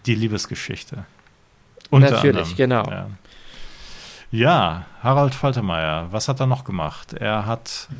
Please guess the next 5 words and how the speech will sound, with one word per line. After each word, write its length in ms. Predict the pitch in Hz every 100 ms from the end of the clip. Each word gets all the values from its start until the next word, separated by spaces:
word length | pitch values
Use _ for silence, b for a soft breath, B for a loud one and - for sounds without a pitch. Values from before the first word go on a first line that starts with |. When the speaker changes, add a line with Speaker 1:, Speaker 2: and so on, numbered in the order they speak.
| -
Speaker 1:
die 160 | 117 110
Formel 400 | - 127 117 117
eins 340 | - 127 131
Titelmelodie 880 | - 175 110 87 82 80 - - - 87 - _ _
komponiert. 960 | - 101 - 98 95 - 64 - -